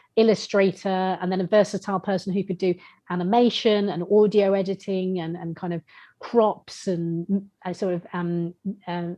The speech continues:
manipulating those core assets done by the specialist to just make sure they all fitted the right time constraints and,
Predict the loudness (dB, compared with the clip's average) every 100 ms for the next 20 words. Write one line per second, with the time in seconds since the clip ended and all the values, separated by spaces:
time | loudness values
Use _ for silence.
0 | _ 2 2 2 2 4 4 0 -2 -2
1 | -4 -4 0 2 2 -2 -4 -8 -8 -8
2 | -6 -4 -4 -6 -8 -8 -6 -8 -6 -6
3 | -4 -4 -6 -4 -2 0 0 0 0 0
4 | 0 -2 -4 -4 -4 -4 -2 -4 -6 -8
5 | -8 -8 -6 -4 -4